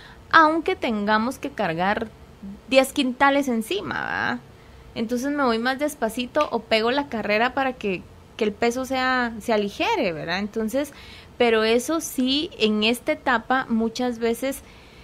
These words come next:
si alguien tuvo cambios de humor o alteraciones, por ejemplo, problemas como depresiones y eso, sí se agravan más. Entonces tenemos que estar muy conscientes de eso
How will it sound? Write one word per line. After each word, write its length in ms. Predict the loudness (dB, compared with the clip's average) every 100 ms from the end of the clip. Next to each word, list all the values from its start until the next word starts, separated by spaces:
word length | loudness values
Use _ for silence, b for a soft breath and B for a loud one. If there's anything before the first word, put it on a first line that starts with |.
| B B B B -8
si 160 | 4
alguien 320 | 6 6 2 4
tuvo 240 | 4 4
cambios 400 | 2 2 2 2
de 80 | 2
humor 400 | 4 4 4 0 B B B 0
o 560 | 2 4 6 4 2 0
alteraciones, 1160 | 0 0 0 0 -2 -2 0 0 0 -2 -4 -6
por 160 | -4 -4
ejemplo, 440 | -4 -6 -4 -6
problemas 680 | -2 -2 0 0 -2 -4 -4
como 260 | -6 -4 -4
depresiones 840 | -4 -6 -8 -4 -2 -2 -4 -6
y 100 | -4
eso, 340 | -2 -2 -4 -4 B B B
sí 320 | -12 0 0
se 160 | 0 -6
agravan 500 | -4 -2 -2 -2 -4
más. 480 | -6 -6 -8 -18 -12
Entonces 560 | -10 -8 -6 -6 -6 -8
tenemos 460 | -6 -6 -4 -6 -6
que 80 |
estar 300 | -10 -8 -8
muy 280 | -4 -2 -2
conscientes 720 | -4 -6 -6 -6 -8 -6 -6 -4
de 220 | -2 -2
eso 280 | -2 -4